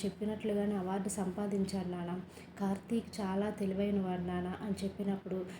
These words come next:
శివనారాయణ అయితే ఒక్కసారిగా షాక్‌కి గురైపోతాడు. "ఏంటి, జీరోలో ఉన్న సత్యనారాయణ, సత్యరాజ్ రెస్టారెంట్ ఈరోజు టాప్ రెస్టారెంట్ అయిందా? అది కూడా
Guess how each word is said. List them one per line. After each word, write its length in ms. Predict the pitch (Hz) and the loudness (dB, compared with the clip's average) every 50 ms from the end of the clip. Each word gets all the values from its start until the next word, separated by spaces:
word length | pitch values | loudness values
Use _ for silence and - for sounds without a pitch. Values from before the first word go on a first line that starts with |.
| - - - - | -12 -12 -6 -2
శివనారాయణ 680 | 214 185 202 208 214 214 214 208 208 202 202 202 196 | 0 2 2 2 2 2 2 2 2 4 4 4 4
అయితే 260 | 196 190 185 - 196 | 4 2 2 0 0
ఒక్కసారిగా 680 | 185 185 185 - 196 - - 208 196 202 208 196 214 202 | -2 -2 -2 -4 -4 -2 -2 0 0 0 0 -2 -2 -2
షాక్‌కి 400 | - 214 190 185 180 - - 190 | -2 -2 -2 -2 -4 -4 -6 -4
గురైపోతాడు. 720 | 180 196 190 190 185 185 - 185 180 175 175 175 175 175 - - - - - - - - 202 | -2 0 0 0 0 -2 -2 -4 -4 -2 -2 -2 -2 -2 -4 -6 -6 -8 -10 -10 -4 0 2
"ఏంటి, 420 | 196 190 190 185 202 208 247 269 - - - - - - | 2 2 2 2 2 2 2 2 -2 -6 -14 -12 -6 0
జీరోలో 520 | - 196 196 202 220 240 247 247 240 247 247 | 4 6 8 8 8 6 6 6 6 6 6
ఉన్న 260 | 240 233 226 214 202 | 6 6 4 4 4
సత్యనారాయణ, 880 | 202 - 202 185 - - 233 233 233 233 233 233 226 233 233 226 214 202 | 2 0 -2 -2 -2 0 0 2 4 4 2 2 2 2 2 2 2 0
సత్యరాజ్ 640 | 202 - 190 185 - 220 220 220 220 220 214 220 214 | 0 0 -2 -2 0 0 0 0 2 0 0 0 0
రెస్టారెంట్ 640 | 220 208 - - 226 226 220 220 220 233 233 294 311 311 - - - - - - | -2 -2 -2 -2 0 0 0 2 2 2 2 0 -2 -4 -6 -12 -12 -12 -6 0
ఈరోజు 340 | 214 202 208 208 226 - - - - | 2 4 4 4 2 2 -2 -2 -2
టాప్ 260 | 214 208 233 - 240 | -2 -2 -2 0 2
రెస్టారెంట్ 560 | 240 220 - - - 208 202 196 190 180 - | 2 2 2 2 0 0 2 2 2 0 2
అయిందా? 400 | 180 180 180 180 175 170 170 170 - - - - - - | 0 0 2 0 0 0 -2 -4 -6 -10 -14 -14 -8 -4
అది 180 | 190 185 202 208 | 0 2 2 4
కూడా 320 | 208 247 240 240 262 262 | 6 6 6 6 4 0